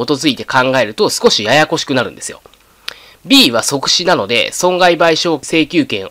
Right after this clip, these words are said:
を持つ間もなく亡くなってます。そうなると、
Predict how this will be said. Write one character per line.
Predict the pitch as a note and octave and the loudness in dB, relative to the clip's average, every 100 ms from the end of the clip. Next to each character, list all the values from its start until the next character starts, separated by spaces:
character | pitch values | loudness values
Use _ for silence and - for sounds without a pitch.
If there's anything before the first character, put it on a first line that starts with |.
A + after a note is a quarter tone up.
| - | 0
を | G3+ - - - | 2 2 -2 0
持 | G#3 | 0
つ | - | 2
間 | B2 F3+ G3 F#3+ | 4 4 4 2
も | G3+ | 2
な | F3 | -2
く | A2+ | -4
亡 | G#2+ A2+ | -6 -4
く | C3 | 0
な | B2+ | -2
っ | - | -4
て | _ A2+ | _ -4
ま | G2 | -4
す。 | - - _ _ _ _ _ _ _ _ | -8 -14 _ _ _ _ _ _ _ _
そ | - C#4 C#4+ | 0 4 6
う | |
な | C#4 | 6
る | G3 G2 | 4 2
と、 | - B2 E2+ | 0 0 -2